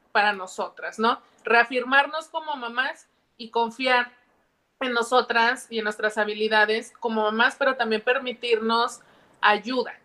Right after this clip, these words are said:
O sea, las dos cosas son importantes. A mí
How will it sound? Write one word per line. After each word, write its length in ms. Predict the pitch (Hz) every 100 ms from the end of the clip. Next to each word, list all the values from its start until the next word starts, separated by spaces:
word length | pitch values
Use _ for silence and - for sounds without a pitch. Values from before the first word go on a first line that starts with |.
| _ _ _ _ _ _ -
O 60 |
sea, 120 | 220 233
las 140 | 247
dos 140 | 339
cosas 260 | - 359 359
son 160 | 311 294
importantes. 920 | 294 226 208 147 - - - - - - - _ _ _
A 140 | 285 285
mí 580 | 349 403 415 427 427